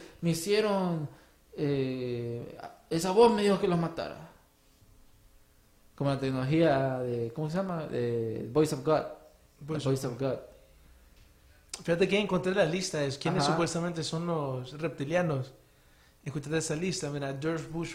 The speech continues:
Speaker 2: padre,
Speaker 1: Jue-, pucha.
Speaker 2: hijo, Richard Cheney, Al Gore, Colin Powell, la reina Elizabeth y sus
Speaker 1: Sí.
Speaker 2: cuatro hijos. Esto tú deja, o sea, son rumores, ok,
Speaker 1: Son
Speaker 2: no.
Speaker 1: conspiraciones, son
Speaker 2: Ajá.
Speaker 1: teorías.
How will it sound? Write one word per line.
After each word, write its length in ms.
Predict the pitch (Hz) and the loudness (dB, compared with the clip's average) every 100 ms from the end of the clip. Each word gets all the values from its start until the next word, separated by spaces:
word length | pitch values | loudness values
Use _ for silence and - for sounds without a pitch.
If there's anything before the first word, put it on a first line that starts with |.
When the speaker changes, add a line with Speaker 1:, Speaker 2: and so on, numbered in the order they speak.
| - | -4
Speaker 2:
padre, 580 | 160 175 165 147 147 131 | -2 2 0 0 -6 -4
Speaker 1:
Jue-, 180 | 175 160 | -2 -2
pucha. 360 | - 180 - | -4 -12 -4
Speaker 2:
hijo, 560 | 185 175 160 156 156 - - - - - | 0 0 2 2 2 -4 -16 -20 -20 -10
Richard 420 | 165 185 185 170 147 | -4 -4 0 -2 -2
Cheney, 600 | - 190 190 175 170 170 - | -4 -2 0 -2 -4 -6 0
Al 220 | 160 175 | 2 2
Gore, 320 | 160 160 160 | 2 0 0
Colin 300 | - 160 151 | -4 -4 -4
Powell, 540 | 147 170 175 165 156 156 - - | 0 2 4 4 2 -2 -14 -10
la 120 | 156 147 | -4 -2
reina 300 | 156 175 175 | 0 0 0
Elizabeth 540 | 170 202 180 170 170 | -2 -4 -4 -4 -4
y 60 | 156 | -6
sus 100 | 135 | -2
Speaker 1:
Sí. 60 | 143 | 4
Speaker 2:
cuatro 260 | 165 160 156 | 4 2 -2
hijos. 340 | 147 127 - - _ _ _ _ _ | -2 -4 -8 -20 _ _ _ _ _
Esto 260 | 175 202 190 | 0 2 4
tú 120 | 185 | 6
deja, 320 | 196 196 190 | 8 6 6
o 120 | 175 160 | 2 4
sea, 180 | 139 135 | 2 0
son 180 | 175 | 0
rumores, 340 | 180 180 185 143 | 2 4 4 2
ok, 160 | 135 143 | 0 2
Speaker 1:
Son 140 | 151 | 2
Speaker 2:
no. 60 | 143 | 4
Speaker 1:
conspiraciones, 880 | 165 156 143 131 139 117 117 120 | 2 4 2 2 -2 -2 -6 -4
son 80 | 143 | 0
Speaker 2:
Ajá. 80 | 143 | 4
Speaker 1:
teorías. 520 | 156 156 147 113 - | 6 6 4 2 -6